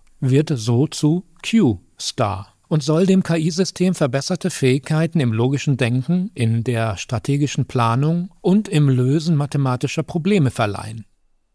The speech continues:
Das geheimnisumwitterte Q-Star-Projekt von Open A I scheint zumindest teilweise in dem neuen Strawberry-Modell eine Rolle zu spielen.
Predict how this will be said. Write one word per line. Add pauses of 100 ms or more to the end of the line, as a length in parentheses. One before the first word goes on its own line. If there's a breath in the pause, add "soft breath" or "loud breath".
(180)
Das
geheimnisumwitterte
Q-Star-Projekt
von
Open
A
I (280 loud breath)
scheint
zumindest
teilweise (100)
in
dem
neuen (120)
Strawberry-Modell (120)
eine
Rolle
zu
spielen.